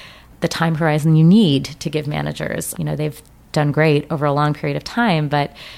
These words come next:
it's never easy, you know, those first couple of years when you just don't know if your business is gonna be there over time. So seeing him manage through that, I think quite elegantly, has given me some perspective and patience.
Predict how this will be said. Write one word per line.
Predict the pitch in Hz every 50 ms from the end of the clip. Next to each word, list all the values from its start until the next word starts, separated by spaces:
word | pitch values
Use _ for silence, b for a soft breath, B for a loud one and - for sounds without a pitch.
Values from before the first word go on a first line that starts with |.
| B B B B B - - -
it's | 175 - -
never | 160 160 180 180 170
easy, | 160 180 202 - 202
you | 143 139 139 135 - 151
know, | 147 147
those | 139 143 143 -
first | - - 160 - -
couple | 160 - - 151
of | 147
years | 160 190 190 - -
when | 151 143
you | 139
just | 135 160 147
don't | - 151 151 160
know | 151 147
if | - -
your | 151
business | 135 147 135 160 156 - -
is | - -
gonna | - 143 147 135
be | 156 185
there | 180 156 147
over | 139 139 143
time. | 139 - - 139 139 139 143 151 151 B B B B B B B B B B B B B
So | - - - 175
seeing | 165 - - 180 180 180
him | 170 170 160
manage | 156 147 147 160 160 - -
through | - 156 147
that, | 147 143 139 143 143 - - _ - - 175 - - - - - - - -
I | - 175
think | 165 - 170 160 - - - - - - - -
quite | - 180 160 - -
elegantly, | 160 170 190 180 165 156 - - 160 147 147 143 143 139 143
has | 151 160 151 -
given | - 151 156 151
me | 151 147
some | 143 - 147 139
perspective | - - 147 - - 147 143 - - 143 139 135 123 -
and | - 175 160 147 -
patience. | - 151 165 151 - - 151 147 - - -